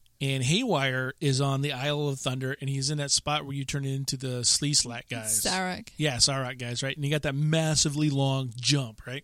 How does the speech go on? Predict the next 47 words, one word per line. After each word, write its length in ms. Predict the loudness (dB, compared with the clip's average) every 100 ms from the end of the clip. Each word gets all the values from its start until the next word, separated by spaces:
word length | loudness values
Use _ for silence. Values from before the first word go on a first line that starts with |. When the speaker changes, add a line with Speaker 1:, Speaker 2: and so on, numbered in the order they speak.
| _
Speaker 2:
Right. 280 | -6 -4 -6 -12 -20 _ _ _ _ -4
Speaker 1:
And 160 | 2
you're 120 | 4 4
telling, 320 | 4 2 0
you 100 | 0
told 180 | 2 4
me 100 | 4
he's 160 | 6
at 120 | 4 2
that 160 | 0
beach, 300 | 2 2 0
and 220 | -2 -4
the 100 | -2
last 260 | 0 0 2
time 120 | 2
we 60 | 2
went 120 | 2
to 60 | 0
the 100 | 0
beach, 340 | -2 -2 -6
we 120 | -2 0
took, 160 | 0
like, 300 | 2 0 -2 -8 _ -18 -10
Speaker 2:
I 80 | -4
took 200 | -2 0
the 100 | 0
wrong 240 | 2 0
turn. 420 | 0 0 0 -2
Speaker 1:
Well, 120 | 0 0
I 20 |
was 100 | 0
gonna 120 | 2
say 120 | 2 4
the 100 | 2
scenic 320 | 2 0 -4
route. 120 | -2 2
Speaker 2:
<laughs> 240 | 2 6
Oh, 100 | 6 8
yeah. 80 | 4 6 2 2 -6 -6
We 100 | -6 -8 -10
ended 140 | -12 -10
up 80 | -10 -8
in 100 | -4
the 100 | 0
Speaker 1:
<laughs> 0 |
So, 80 | 2
Speaker 2:
water. 360 | 6 8 6